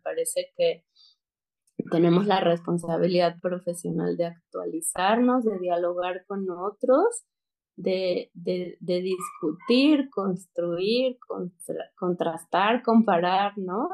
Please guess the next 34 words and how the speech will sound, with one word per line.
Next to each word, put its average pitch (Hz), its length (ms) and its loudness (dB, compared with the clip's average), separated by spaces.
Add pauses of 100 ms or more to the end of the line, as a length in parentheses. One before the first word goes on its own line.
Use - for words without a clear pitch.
(100)
Eh, 175 240 -4
y 190 200 -4
estos 196 280 -6
diálogos 196 540 -2
permiten 185 600 0
hacer 180 380 -2
eso, 180 540 -2 (480)
permiten 202 640 4
cuando 180 340 2
yo 185 120 -2
estoy 208 340 -6
en 208 100 0
mi 185 140 -2
consulta, 202 640 -2
en 233 120 6
mi 233 120 8
laboratorio, 185 920 -4
o 196 60 -10
en 175 140 -18
el 175 100 -10
área 202 300 -4
profesional 180 680 -6
donde 185 240 -18
esté - 220 -4
en 175 140 0
la 175 60 -6
escuela, 170 680 -2 (360)
eh, 170 640 4
como 175 260 0
tan 196 200 2
metido 220 460 4
con 214 200 -4
lo 180 140 -4
cotidiano, 175 840 -2